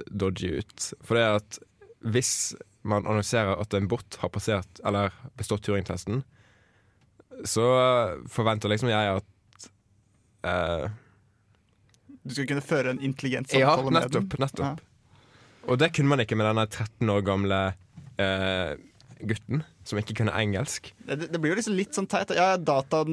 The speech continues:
Speaker 2: programmet mitt passerte Turing-testen, men, eh, men den skulle utgi seg for å være et, et, et år gammel baby.
Speaker 1: Hmm.
Speaker 2: Og alt den, altså, alt den skriver, det er liksom, eller, den skriver ikke. Det er liksom, <laughs> det gir ikke svar, for det kan ikke babyer gjøre. Eh, så da er jo den testen bestått,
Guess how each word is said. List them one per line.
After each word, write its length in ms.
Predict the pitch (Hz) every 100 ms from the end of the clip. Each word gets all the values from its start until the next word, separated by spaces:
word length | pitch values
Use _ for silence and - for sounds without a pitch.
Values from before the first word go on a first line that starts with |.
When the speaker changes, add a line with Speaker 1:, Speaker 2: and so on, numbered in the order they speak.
| 160
Speaker 2:
programmet 340 | 156 165 143 127 131
mitt 120 | 143
passerte 340 | 147 143 139
Turing-testen, 600 | 139 135 135 131 139 - 165
men, 180 | 156 160
eh, 220 | 156 156
men 140 | 156
den 100 | 151
skulle 240 | 147 156 151
utgi 240 | 131 127
seg 160 | 139 135
for 80 |
å 60 | 143
være 240 | 143 127 131 131 131
et, 160 | 135 - - -
et, 280 | 131 127 -
et 180 | 147 139
år 180 | 143 135
gammel 220 | 135 135
baby. 360 | 127 127 131 208 - _ _ _ _ _
Speaker 1:
Hmm. 300 | 107 90 - - _ - - _ _ -
Speaker 2:
Og 60 |
alt 120 | 139 139
den, 120 | 147
altså, 260 | - 151 151
alt 180 | 147 139
den 100 | 147
skriver, 380 | - 139 131 139
det 80 |
er 100 | 135 139
liksom, 240 | 135 135
eller, 220 | 135 135 139
den 140 | 143
skriver 340 | 139 143 131 156
ikke. 140 | - 233 - _ _
Det 120 | - 147
er 20 |
liksom, 320 | 147 143 170
<laughs> 800 | 156 156 180 196 156 185 180 160
det 160 | 165 160
gir 220 | 160 -
ikke 160 | 160 170
svar, 200 | 160 165
for 180 | 170 151
det 140 | 165
kan 140 | 165
ikke 280 | 135 - 143
babyer 380 | 131 117 131 127
gjøre. 380 | - 131 - 135 - -
Eh, 220 | 160 160
så 140 | 156 -
da 140 | 160
er 80 | 147
jo 80 | 151
den 40 |
testen 300 | 139 139 143
bestått, 240 | 135 -